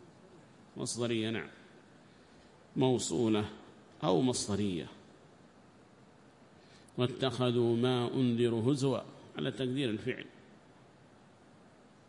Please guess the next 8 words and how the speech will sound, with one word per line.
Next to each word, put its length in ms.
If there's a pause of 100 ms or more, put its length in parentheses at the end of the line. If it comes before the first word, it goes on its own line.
(2750)
اتخذوا 480
النذارة 800
هزوا، 300 (580)
واتخذوا 600
الذي 260
أنذروا 520
به 360
هزوا، 320